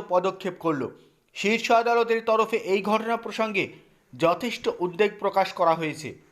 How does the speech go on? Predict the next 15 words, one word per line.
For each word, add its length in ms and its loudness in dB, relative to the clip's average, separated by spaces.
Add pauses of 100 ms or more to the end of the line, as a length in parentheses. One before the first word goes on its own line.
(800)
সংবাদ 420 2
সংস্থা 440 -2
পিটিআই 460 0
জানাচ্ছে, 440 2
গত 280 4
শুক্রবার 560 2
সুপ্রিম 420 -6
কোর্টে 240 0 (520)
পশ্চিমবঙ্গের 680 2
মহিলা 380 2
বন্দীদের 480 -2
গর্ভবতী 640 0 (360)
হওয়ার 260 4
বিষয়টি 480 -2
নিয়ে 160 0